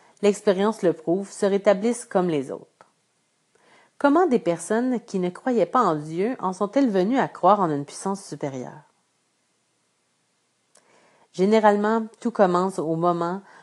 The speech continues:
où nous nous sentons chez nous en compagnie des outre-mangeurs compulsifs. Au moment où nous avons l'impression de trouver là quelqu'un pour nous comprendre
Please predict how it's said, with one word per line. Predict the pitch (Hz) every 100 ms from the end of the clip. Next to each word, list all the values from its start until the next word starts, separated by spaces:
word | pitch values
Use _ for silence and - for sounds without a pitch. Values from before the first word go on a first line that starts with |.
| -
où | 214 202
nous | 202
nous | 202
sentons | 196 - 202 196 214
chez | 208 - 220
nous | 196 180
en | 165
compagnie | 143 156 151 156 156
des | 160 147 143
outre-mangeurs | - 151 143 139 147 147 -
compulsifs. | 135 127 127 - - - - - _ _ _ - - - -
Au | 214
moment | 214 240 247 269 -
où | 196 202
nous | 208 190 185
avons | 202 220
l'impression | 262 226 180 175 226
de | 220
trouver | 190 - 190 196
là | 214
quelqu'un | 220 180 165 - 202
pour | 202 170
nous | 160 175
comprendre | 202 196 - 160 160 170